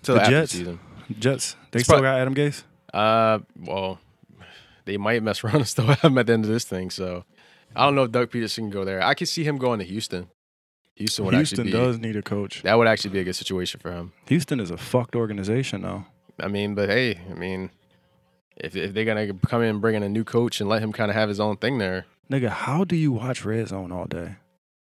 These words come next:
Speaker 1: How do
Speaker 2: This
Speaker 1: I?
Speaker 2: is, yeah, this is not football, bro.
Speaker 1: <laughs>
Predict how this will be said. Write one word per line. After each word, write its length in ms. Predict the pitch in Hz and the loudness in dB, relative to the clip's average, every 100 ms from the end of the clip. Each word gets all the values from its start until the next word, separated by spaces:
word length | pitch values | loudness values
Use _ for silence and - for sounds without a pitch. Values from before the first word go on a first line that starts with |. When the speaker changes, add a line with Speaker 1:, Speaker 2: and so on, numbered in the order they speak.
| _ - | _ -6
Speaker 1:
How 100 | 101 | -2
do 120 | 95 | 2
Speaker 2:
This 100 | 98 | 4
Speaker 1:
I? 100 | 139 | 4
Speaker 2:
is, 60 | 135 | 2
yeah, 380 | 165 214 170 101 | 0 2 2 2
this 160 | 151 190 | 0 0
is 80 | |
not 260 | 185 196 - | 2 0 -2
football, 420 | - 190 165 95 95 | -4 -2 -2 -4 -4
bro. 260 | 107 127 - | -4 -4 -8
Speaker 1:
<laughs> 80 | - | -6